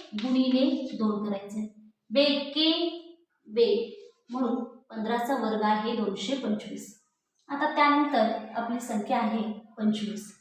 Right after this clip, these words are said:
आपल्याला त्याच पद्धतीने या पाचचा देखील इथं वर्ग लिहून घ्यायचा आहे. पाचचा वर्ग पंचवीस. ही संख्या आहे दोन, म्हणून आपल्याला दोन गुणिले तीन करायचं आहे, म्हणजे बेत्रिक सहा, पंचवीसचा वर्ग आहे सहाशे पंचवीस.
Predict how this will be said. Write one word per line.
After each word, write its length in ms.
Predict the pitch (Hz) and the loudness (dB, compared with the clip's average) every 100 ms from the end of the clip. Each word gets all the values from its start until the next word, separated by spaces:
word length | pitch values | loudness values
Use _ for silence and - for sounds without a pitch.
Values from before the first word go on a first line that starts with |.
| _ _ _ - | _ _ _ -12
आपल्याला 320 | 233 254 254 | -4 2 2
त्याच 360 | 254 247 247 - | 6 6 4 0
पद्धतीने 420 | 247 262 233 240 247 | 0 0 0 0 0
या 120 | 254 | 0
पाचचा 380 | 254 262 254 254 | 2 0 0 -2
देखील 280 | 240 254 254 | -2 -4 -4
इथं 120 | 247 | 0
वर्ग 200 | 240 240 | 2 2
लिहून 240 | 233 254 | 2 2
घ्यायचा 280 | 254 247 233 | 2 2 0
आहे. 140 | 196 202 - - _ - | -4 -6 -12 -20 _ -12
पाचचा 240 | 226 226 | -10 -4
वर्ग 260 | 226 226 262 | -4 -2 -2
पंचवीस. 480 | 226 208 185 202 - - - 277 | -2 -2 -4 -8 -10 -14 -10 -2
ही 120 | 277 | 0
संख्या 340 | 277 247 262 | 2 4 4
आहे 180 | 254 262 | 4 2
दोन, 360 | 254 - - - - _ - | 2 2 0 -6 -12 _ -4
म्हणून 220 | 247 269 | 2 4
आपल्याला 420 | 262 254 226 - - - - _ | 4 2 0 0 -4 -12 -20 _
दोन 420 | 214 240 269 285 302 311 - - - | -4 2 6 6 4 2 -6 -10 -6
गुणिले 600 | 247 269 320 320 320 320 - - - _ | -2 4 6 6 6 2 -2 -8 -18 _
तीन 300 | 294 262 233 | -2 0 2
करायचं 360 | 196 190 - 196 | 0 -2 -4 -6
आहे, 100 | 208 | -8
म्हणजे 520 | - - - 220 233 | -10 -18 -12 -4 -2
बेत्रिक 480 | 226 214 226 220 254 269 262 - - _ | 0 0 0 -4 -2 -4 -4 -10 -16 _
सहा, 340 | - 302 226 202 202 196 - _ _ _ - | -10 -4 -2 -2 -4 -10 -18 _ _ _ -12
पंचवीसचा 480 | 214 208 247 - 254 | -10 -8 -8 -4 -2
वर्ग 260 | 220 208 226 | 0 0 0
आहे 280 | 240 247 202 - - | 0 0 -2 -4 -10
सहाशे 460 | - 208 214 - | -6 -4 -4 -4
पंचवीस. 520 | 277 208 180 - 208 | -4 -4 -6 -10 -12